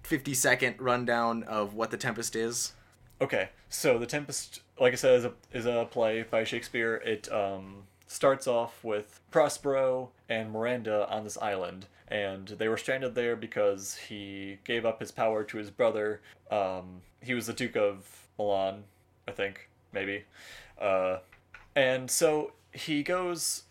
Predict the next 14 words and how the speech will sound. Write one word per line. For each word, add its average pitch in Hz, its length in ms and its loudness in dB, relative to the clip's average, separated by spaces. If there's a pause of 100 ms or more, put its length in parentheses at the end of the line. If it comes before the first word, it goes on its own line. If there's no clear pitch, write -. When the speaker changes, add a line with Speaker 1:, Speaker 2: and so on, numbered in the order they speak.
(140)
Speaker 2:
and 127 120 0
he 131 280 -6 (160)
sees 180 400 -4
that 143 300 4
his 139 180 -6
brother 160 400 4
and 123 200 -2
a 113 40 -6
few 147 240 -2
of 131 80 -4
his 127 180 -4
brother's, 123 800 0 (120)
um, 104 500 0 (600)
I, 110 120 0